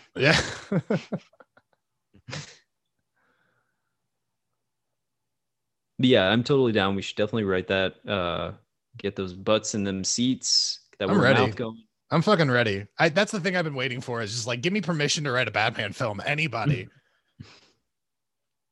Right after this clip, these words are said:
Speaker 2: He's, he also had, like, that Batman in Hell thing.
Speaker 1: Batman Inferno, I still think is great. I just, D C's never gonna let me do a Batman Goes to Hell <laughs> comic. So
Speaker 2: You never know.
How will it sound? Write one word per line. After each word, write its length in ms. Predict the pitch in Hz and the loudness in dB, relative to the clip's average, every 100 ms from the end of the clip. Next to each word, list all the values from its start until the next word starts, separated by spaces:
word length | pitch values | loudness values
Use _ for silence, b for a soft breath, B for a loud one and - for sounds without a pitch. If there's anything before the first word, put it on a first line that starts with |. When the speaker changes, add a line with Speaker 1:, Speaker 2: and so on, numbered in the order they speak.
| _ _ _ _ _ _ _ _ _ _ _ _ _ | _ _ _ _ _ _ _ _ _ _ _ _ _
Speaker 2:
He's, 160 | - 135 | -4 -2
he 140 | 143 | 2
also 220 | 147 - 123 | 2 4 2
had, 140 | 107 | 4
like, 140 | 101 - | 2 2
that 180 | 92 | -2
Batman 360 | 98 95 101 95 | 2 2 2 0
in 100 | 87 | -2
Hell 320 | - 110 117 | 0 2 2
thing. 480 | 120 123 123 120 117 - _ _ - - | 2 0 0 0 -2 -8 _ _ -14 -4
Speaker 1:
Batman 320 | 160 214 254 | 0 2 2
Inferno, 400 | 220 170 190 180 | 2 2 0 0
I 100 | 135 | -2
still 220 | 123 165 | 0 2
think 180 | 135 131 | 2 2
is 100 | 101 | 0
great. 400 | - 120 110 101 | 0 2 4 4
I 100 | 110 | 2
just, 180 | 139 131 | 2 2
D 100 | 170 | 2
C's 220 | 165 170 | 2 4
never 220 | 147 127 135 | 4 4 4
gonna 180 | 135 | 4
let 160 | 127 139 | 4 2
me 140 | 135 | 0
do 220 | 113 135 123 | 2 2 4
a 60 | |
Batman 440 | 110 113 113 117 123 | 4 2 2 0 2
Goes 200 | 107 123 | 0 2
to 80 | - | 2
Hell 200 | 190 147 | 4 2
<laughs> 40 | |
comic. 540 | - 123 127 185 - - | 0 -2 2 2 2 -2
So 460 | - - 156 185 - - - _ _ _ _ _ _ - B B B B B B B - | -4 4 6 6 2 -2 -20 _ _ _ _ _ _ -20 B B B B B B B -12
Speaker 2:
You 160 | 180 | -6
never 300 | 95 101 113 | -2 -2 0
know. 380 | 147 180 175 160 | 2 2 2 0